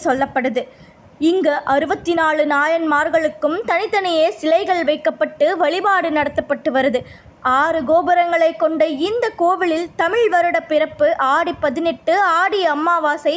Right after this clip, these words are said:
மார்கழி திருவாதிரை, தை அமாவாசை, ஆருத்ரா தரிசனம், பங்குனி உத்திர தேர் திருவிழா,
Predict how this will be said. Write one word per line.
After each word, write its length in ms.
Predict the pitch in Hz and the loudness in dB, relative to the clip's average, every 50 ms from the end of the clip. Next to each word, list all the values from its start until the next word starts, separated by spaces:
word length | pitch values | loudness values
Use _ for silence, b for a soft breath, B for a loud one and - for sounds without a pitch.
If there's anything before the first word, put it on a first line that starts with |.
| 392 381 | -2 -4
மார்கழி 680 | 330 294 277 285 330 415 480 - 453 427 392 370 - | -2 0 2 2 2 2 2 0 0 0 0 -2 -2
திருவாதிரை, 760 | - 330 320 330 311 349 339 330 254 302 277 285 330 370 - - - | -2 -4 -4 0 0 0 0 0 0 2 0 0 0 -2 -10 -6 0
தை 160 | - 330 370 370 - | 0 0 0 0 -2
அமாவாசை, 720 | - 302 285 294 311 330 320 302 294 277 277 285 330 311 339 - - | -2 -2 -2 0 2 2 2 2 2 0 0 0 -2 -2 -2 -2 -4
ஆருத்ரா 560 | 247 262 285 330 349 - 285 269 - 339 339 330 | 0 0 2 2 0 0 -2 0 0 0 0 2
தரிசனம், 520 | 247 294 277 302 311 - 285 269 277 302 - - - | 0 0 0 0 0 0 -2 -2 -2 -8 -10 -6 -2
பங்குனி 460 | 330 302 302 330 311 370 359 359 359 | 0 0 0 0 0 0 0 0 0
உத்திர 500 | 349 349 - - - - 302 285 302 349 349 - - | -2 -2 -4 -6 -4 -2 0 2 2 2 0 -2 -4
தேர் 340 | - 359 381 440 508 494 494 | -2 0 0 2 0 0 0
திருவிழா, 460 | - 381 330 349 277 302 285 269 269 | -2 0 0 0 0 0 0 2 2